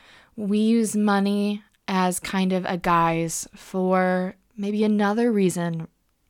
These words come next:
we're not ready to start a business. Maybe it's fear, maybe it's anxiety, a lack of confidence, or even, you know, lack of education if we are building a tech business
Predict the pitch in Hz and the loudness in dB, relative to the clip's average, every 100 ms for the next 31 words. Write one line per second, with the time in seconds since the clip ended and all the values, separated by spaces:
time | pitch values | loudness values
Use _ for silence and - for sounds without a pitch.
0 | _ 180 175 165 175 160 160 160 - 156 | _ -6 -2 -2 -2 -4 -4 -6 -6 -6
1 | 156 156 - - - - - _ _ _ | -6 -8 -8 -12 -12 -14 -14 _ _ _
2 | _ _ _ _ - - - _ 185 180 | _ _ _ _ -20 -20 -20 _ -4 -2
3 | 175 165 - - 233 226 226 233 233 - | -2 -4 -8 -6 0 2 2 0 -2 -8
4 | _ _ _ _ _ - 170 165 170 165 | _ _ _ _ _ -8 -6 -4 -4 -4
5 | - 160 156 180 220 226 233 233 233 240 | -6 -10 -2 2 2 2 2 2 0 -4
6 | _ _ _ _ _ _ _ _ _ 185 | _ _ _ _ _ _ _ _ _ -2
7 | 180 180 175 165 - - 202 240 254 262 | 0 0 -2 -10 -10 0 2 2 2 2
8 | 262 262 247 - - _ _ _ - _ | 2 0 -6 -14 -20 _ _ _ -20 _
9 | _ 214 208 - 233 220 226 220 214 214 | _ -2 0 0 -2 0 2 2 0 -4
10 | - 208 190 185 202 196 196 202 - 202 | -8 -6 -2 0 2 2 2 -4 -2 -4
11 | 196 190 - 226 - 170 160 165 170 - | -4 -6 -2 -2 -2 -6 -6 -8 -10 -8
12 | 180 170 175 185 185 180 185 185 180 - | -2 -2 0 -2 0 -4 -4 -6 -6 -6
13 | 185 - 190 185 185 190 - | -8 -2 -2 0 0 -2 -6